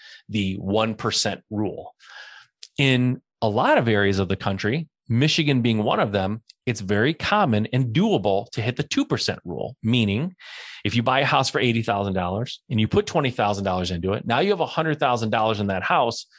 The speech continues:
The two percent rule says you should be able to rent it for two thousand dollars, not one thousand, right? One thousand is a one percent,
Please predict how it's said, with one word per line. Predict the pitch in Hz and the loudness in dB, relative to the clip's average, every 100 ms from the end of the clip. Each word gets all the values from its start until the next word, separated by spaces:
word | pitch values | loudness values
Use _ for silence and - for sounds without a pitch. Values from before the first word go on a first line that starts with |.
| - - - | -20 -6 -4
The | |
two | - 262 | 0 2
percent | 294 - 139 | 2 2 2
rule | 127 123 | 4 2
says | - 131 117 | 2 2 2
you | 127 | 0
should | 139 | 0
be | 127 | 2
able | 123 | 2
to | 120 | 2
rent | 117 117 | 2 0
it | 123 117 _ _ | 0 -4 _ _
for | 127 | -8
two | - 247 | 0 2
thousand | 269 107 92 107 | 2 0 -2 -4
dollars, | 90 78 - - - - | -2 -2 -2 -4 -6 -6
not | 101 98 | -4 0
one | 104 151 | 0 0
thousand, | 151 - 82 - - | -2 -6 -8 -10 -4
right? | 95 98 | -2 0
One | 110 127 | 0 2
thousand | 123 110 104 | 2 2 0
is | |
a | 95 | 0
one | 101 101 | 0 -2
percent, | 107 107 | -2 -2